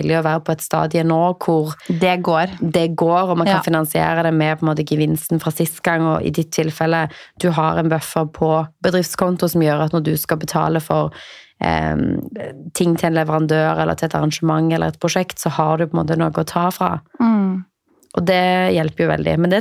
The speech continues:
Speaker 1: er tøft i starten, altså.
Speaker 2: Det er jo det.
Speaker 1: mye penger. Man blir liksom veldig sånn vant med å se mye minus på bok.
Speaker 2: Ja, men, eh, ja, som du sier, man får jo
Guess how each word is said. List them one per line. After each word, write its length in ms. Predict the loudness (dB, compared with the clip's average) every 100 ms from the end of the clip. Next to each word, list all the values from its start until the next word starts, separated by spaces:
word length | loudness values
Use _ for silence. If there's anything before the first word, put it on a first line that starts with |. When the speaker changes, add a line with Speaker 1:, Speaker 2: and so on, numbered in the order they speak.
| 0
Speaker 1:
er 40 |
tøft 120 | -2 -2
i 60 |
starten, 320 | 0 0 0 0
altså. 200 | 2 -2 -6 _
Speaker 2:
Det 80 | 0
er 220 | 2 4 2
jo 40 |
det. 200 | 2 -2 -10 _ 0
Speaker 1:
mye 840 | 2 4 2 2 2 2 2 0
penger. 240 | 0 0 2
Man 160 | 2
blir 120 | 2 2
liksom 160 | 2
veldig 220 | 2 2 2
sånn 260 | 2 0 -4 -14 -4
vant 500 | 0 2 2 -2 0
med 140 | 2
å 160 | 4 2
se 160 | 0 2 4
mye 300 | 4 4 4 4
minus 640 | 4 2 2 0 -4 -10 -14 -20 -20 -20 -4
på 140 | -2
bok. 420 | 2 0 0 -8 -12 -2
Speaker 2:
Ja, 160 | 0 0 -4 -10 _ _ _ 0
men, 280 | 2 2
eh, 280 | 2 2 2
ja, 100 | 0 -2 -8
som 140 | -2 0
du 60 | 2
sier, 300 | 0 -2 -2 0
man 160 | 0
får 180 | 0 0 0
jo 380 | 0 -2 -4